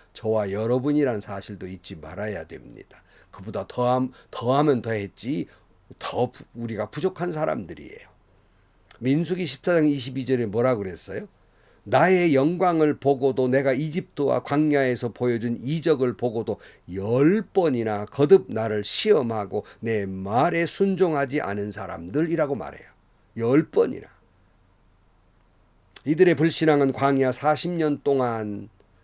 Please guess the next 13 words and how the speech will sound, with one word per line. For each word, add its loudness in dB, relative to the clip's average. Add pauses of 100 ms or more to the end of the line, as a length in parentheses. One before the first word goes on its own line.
(220)
광야에 0
헤매게 2
만들고, -6
그들은 4 (640)
탈출한 2
그 0
일 0
세대가 -4 (240)
다 -10
광야에서 -6
죽고 -6
맙니다. -16 (340)
이것을 -2